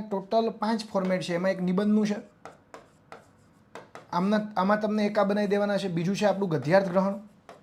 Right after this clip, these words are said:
ત્રીજું છે ફોર્મેટ સંક્ષેપીકરણ, ત્યારબાદ છે પત્રલેખન અને અહેવાલ લેખન.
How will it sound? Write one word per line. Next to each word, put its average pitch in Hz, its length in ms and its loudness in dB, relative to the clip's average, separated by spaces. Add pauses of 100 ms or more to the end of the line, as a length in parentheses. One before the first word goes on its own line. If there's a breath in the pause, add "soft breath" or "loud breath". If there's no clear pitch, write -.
(1500)
ત્રીજું 190 320 0
છે 202 280 2
ફોર્મેટ 190 680 0 (440)
સંક્ષેપીકરણ, 208 840 0 (3750)
ત્યારબાદ 196 460 4
છે 170 280 0 (880)
પત્રલેખન 208 800 0 (1900)
અને 202 200 4
અહેવાલ 170 300 4
લેખન. 143 260 -6